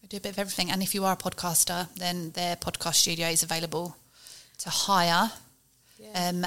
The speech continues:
Speaker 1: and, yeah, type in our discount code at their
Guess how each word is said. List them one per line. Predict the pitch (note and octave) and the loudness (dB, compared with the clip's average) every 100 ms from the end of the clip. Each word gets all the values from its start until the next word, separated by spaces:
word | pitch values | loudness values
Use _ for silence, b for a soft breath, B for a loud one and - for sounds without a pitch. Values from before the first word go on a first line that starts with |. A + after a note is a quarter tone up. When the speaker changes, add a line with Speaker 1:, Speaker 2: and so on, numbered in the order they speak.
| - | -2
Speaker 1:
and, | F3+ F3+ F3+ F3+ E3 - | -2 -2 -2 6 8 8
yeah, | F#3+ F#3 | 6 2
type | - G3 E3+ - | 0 -2 -2 -4
in | F#3 | -2
our | F3+ F3+ F3+ - | 0 0 -2 -2
discount | F#3 - F#3 F3+ D#3 | 2 2 0 -4 -4
code | F3 F3 F3 - - - | -2 -2 2 2 0 -10
at | F3+ - - - - E3+ | -8 -8 -8 -10 -8 -4
their | F3+ E3+ | 2 4